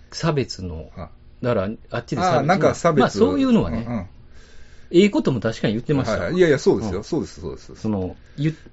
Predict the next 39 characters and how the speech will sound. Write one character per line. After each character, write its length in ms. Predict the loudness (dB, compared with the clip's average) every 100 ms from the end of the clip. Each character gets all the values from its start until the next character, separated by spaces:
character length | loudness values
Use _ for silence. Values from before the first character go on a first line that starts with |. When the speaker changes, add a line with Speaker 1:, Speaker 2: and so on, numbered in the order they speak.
| -16
Speaker 1:
こ 140 | -8 -6
う、 20 |
Speaker 2:
う 60 | -6
ん、 40 | -10
そ 140 | -14
う 40 | -16
そ 120 | -16
う 20 |
そ 80 | -20
う 80 | -20
そ 80 | -18
う。 20 | -10
ま 120 | -8
あ 40 | -8
ね、 140 | -12 -16
そ 160 | -16
う 40 | -16
そ 100 | -18
う 20 |
そ 100 | -20
う 40 | -20
そ 100 | -20
う。 20 | -12
Speaker 1:
人 220 | -4 -2
種 120 | -2
差 120 | -2 0
別、 160 | -2
人 100 | -2
種 80 | -4
差 200 | -2 0
別 180 | 0 -4
言 60 | -6
っ 20 |
て 180 | -4 -4
る 80 | -4
け 120 | -4
ど、 120 | -2
Speaker 2:
う 40 |
ん。 80 | -4